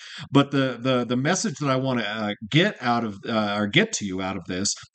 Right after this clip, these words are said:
is that after this system clears the plains, all right,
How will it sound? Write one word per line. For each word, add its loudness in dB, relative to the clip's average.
is 2
that -2
after 0
this 0
system 0
clears 2
the -6
plains, -4
all 2
right, 4